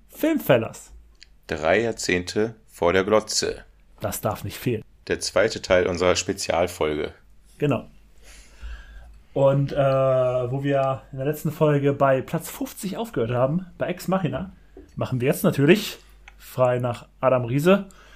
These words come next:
Speaker 1: Obwohl, ich weiß nicht, ob Zählen zu Adam Riese gehörte, aber egal.
Speaker 2: Ich weiß gar nicht, was Adam Riese überhaupt erfunden hat. Keine Ahnung. Ich ging auf die, äh, äh, Grundschule von Adam Riese. Platz
Speaker 1: Stimmt.
Speaker 2: neunundfünfzig, äh, Knives Out.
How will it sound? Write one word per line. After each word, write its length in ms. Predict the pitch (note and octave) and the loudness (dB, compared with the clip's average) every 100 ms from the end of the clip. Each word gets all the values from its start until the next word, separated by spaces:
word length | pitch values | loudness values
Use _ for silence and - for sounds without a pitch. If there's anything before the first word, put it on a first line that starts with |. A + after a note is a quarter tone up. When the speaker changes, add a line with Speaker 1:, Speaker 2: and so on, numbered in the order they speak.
| - - - _ _ - | -20 -20 -20 _ _ -14
Speaker 1:
Obwohl, 180 | A#2 | -10
ich 100 | G#2+ | -8
weiß 160 | A#2 - | -6 -6
nicht, 80 | A#2+ | -8
ob 60 | |
Zählen 300 | - - D3+ | -2 4 4
zu 100 | D3 | 6
Adam 160 | A#2+ B2+ | 4 4
Riese 240 | C3+ C#3+ | 0 2
gehörte, 320 | C3+ C3+ C3+ C3+ | 4 6 6 6
aber 180 | A2+ | 4
egal. 360 | A2+ C3 D3 F#3+ - - - - _ _ - | 0 4 6 4 0 -18 -20 -20 _ _ -16
Speaker 2:
Ich 100 | E2 | -2
weiß 180 | F2 F2 | 0 2
gar 60 | E2+ | 0
nicht, 120 | E2 | 0
was 120 | E2 | -2
Adam 200 | F#2 F2 | 0 0
Riese 240 | F2+ F2+ | -2 -2
überhaupt 400 | F2 E2 D#2 - | -2 -2 0 0
erfunden 340 | F#2 - - D#2+ | 0 -2 -8 -8
hat. 120 | - | -8
Keine 200 | - D#2+ | -6 -4
Ahnung. 180 | E2 F3 | -2 -2
Ich 140 | - | -2
ging 240 | - B2+ A#2+ | 0 0 0
auf 100 | - | -2
die, 180 | A2 | -2
äh, 440 | G#2+ G2+ G2 - F#2+ | 0 2 0 0 -4
äh, 40 | |
Grundschule 760 | F#2 A2+ C3 - E2+ D#2 - - - - | -2 -6 -6 -6 -6 -6 -8 -14 -20 -20
von 160 | - | -10
Adam 220 | - E2+ - | -6 -4 -6
Riese. 320 | F2 E2 D#2+ - - - - | -8 -8 -10 -14 -20 -18 -16
Platz 220 | - A2+ C#4+ | -2 0 2
Speaker 1:
Stimmt. 100 | B2 | 2
Speaker 2:
neunundfünfzig, 1040 | C#3 C3 - C3+ C#3 - - F2 - - | 2 0 -4 -4 -4 -4 -2 -2 -4 -2
äh, 140 | E2+ | -2
Knives 360 | - F#2 A2+ - | -2 -2 -2 -4
Out. 400 | - A2+ F#2 - | -2 -2 -2 -6